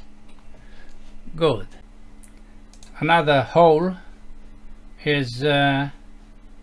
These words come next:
here, a diameter of ten.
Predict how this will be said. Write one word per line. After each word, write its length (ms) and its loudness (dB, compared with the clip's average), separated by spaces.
here, 500 2
a 40 -12
diameter 520 0
of 180 -2
ten. 300 2